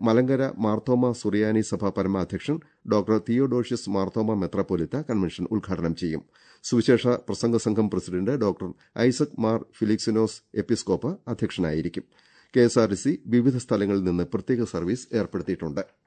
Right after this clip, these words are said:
ബേപ്പൂരിനെ അന്താരാഷ്ട്ര മാതൃകാ ഉത്തരവാദിത്ത ടൂറിസം കേന്ദ്രമായി മന്ത്രി പി എ മുഹമ്മദ് റിയാസ് പ്രഖ്യാപിച്ചു. പദ്ധതിയുടെ ഭാഗമായ അന്താരാഷ്ട്ര സമ്മേളനവും അദ്ദേഹം ഉദ്ഘാടനം ചെയ്തു.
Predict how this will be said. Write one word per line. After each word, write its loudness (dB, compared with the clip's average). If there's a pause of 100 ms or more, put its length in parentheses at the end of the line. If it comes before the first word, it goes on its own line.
(1500)
ബേപ്പൂരിനെ 10
അന്താരാഷ്ട്ര 4 (100)
മാതൃകാ 2
ഉത്തരവാദിത്ത 2
ടൂറിസം -2
കേന്ദ്രമായി 0
മന്ത്രി -2
പി -4
എ 0
മുഹമ്മദ് -6
റിയാസ് -4 (400)
പ്രഖ്യാപിച്ചു. -4 (400)
പദ്ധതിയുടെ 4
ഭാഗമായ 0
അന്താരാഷ്ട്ര -2
സമ്മേളനവും -2
അദ്ദേഹം -4
ഉദ്ഘാടനം -4
ചെയ്തു. -6